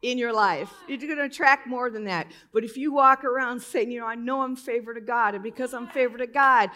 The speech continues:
my head is up, my shoulders are back, and I, I, I'm, I'm able to be a witness for him. I'm, I'm able to carry this mantle of blessing and provision and prosperity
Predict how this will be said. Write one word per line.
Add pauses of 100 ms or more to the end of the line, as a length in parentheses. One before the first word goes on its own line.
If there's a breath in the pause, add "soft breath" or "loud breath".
(180 loud breath)
my
head
is
up,
my
shoulders
are
back, (480)
and
I,
I,
I'm, (100)
I'm (100)
able
to
be
a
witness
for
him.
I'm, (120)
I'm
able
to
carry
this
mantle
of
blessing
and
provision
and
prosperity